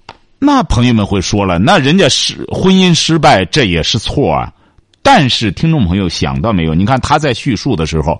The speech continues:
那么第一个就是因为，呃，说家里觉得他脾气暴，要找个老实的。那么果然找了个老实的，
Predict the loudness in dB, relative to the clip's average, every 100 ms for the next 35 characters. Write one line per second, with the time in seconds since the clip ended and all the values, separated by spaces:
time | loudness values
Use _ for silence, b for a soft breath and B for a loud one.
0 | B B B -2 0 0 0 0 0 0
1 | -2 -4 _ b b -4 0 0 0 0
2 | 0 2 0 -2 b b b b -8 -4
3 | -2 -2 -2 0 0 2 0 0 0 0
4 | 0 -2 -2 -4 -2 0 2 2 0 _
5 | 0 0 0 -2 0 -2 0 0 -2 -6
6 | -8 -4 -2 0 -2 -6 _ _ _ _
7 | _ 0 2 2 2 0 0 2 2 0
8 | -2 -2 -4 -2 -2 -2 -6 -4 -4 -4